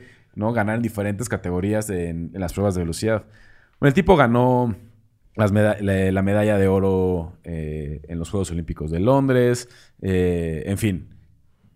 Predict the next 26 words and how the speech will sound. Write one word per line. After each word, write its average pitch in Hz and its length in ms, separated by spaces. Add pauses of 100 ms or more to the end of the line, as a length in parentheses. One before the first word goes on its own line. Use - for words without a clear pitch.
(180)
Llegó 123 480
también 117 320
a 117 40
ser 110 200
como 98 260
todo 123 340
un 117 140
personaje 98 1000
que 95 100
representaba 90 640
la 87 100
inclusión 87 520
en 90 60
Reino 87 220
Unido. 110 480 (380)
Eh, 85 520
él 98 140
es - 420 (300)
de 80 360 (320)
una 101 260
pequeña 107 380
nación 95 580
que 78 100
se 85 140
llama 87 320
Somalilandia, 95 840